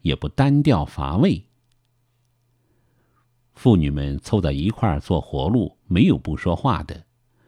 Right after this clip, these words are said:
葫芦坝上的新闻总是先从他们干活的地里传出来。这一天，也就是一九七五年冬季的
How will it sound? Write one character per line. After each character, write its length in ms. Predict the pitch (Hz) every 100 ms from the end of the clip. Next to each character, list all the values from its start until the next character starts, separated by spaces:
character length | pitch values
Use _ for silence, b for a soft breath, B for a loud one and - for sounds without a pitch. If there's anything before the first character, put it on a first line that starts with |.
| b b b b _
葫 180 | - 139
芦 120 | 170
坝 240 | 170 127
上 140 | 87 85
的 80 | 73
新 260 | 156 170
闻 300 | 120 73 92 b b
总 240 | _ 87 76
是 80 | 87
先 240 | - 170
从 220 | 135 110
他 140 | - 127
们 120 | 107
干 260 | - 110
活 200 | - 87
的 80 | 117
地 200 | 131 214
里 120 | 90 67
传 320 | - 73 90
出 140 | -
来。 300 | 85 69 71 _ _ _ _ _ _ _ _ _ _ _
这 120 | 180
一 160 | 123 71
天， 420 | - 87 85 92 - _ _ _ _ _ _ _
也 180 | 85
就 160 | 82 123
是 400 | - 85 76 78
一 220 | 156 190
九 220 | 170 80 71
七 260 | - 180
五 100 | 127
年 260 | 76 76 92
冬 300 | - 196 190
季 220 | - 90
的 320 | 73 67 65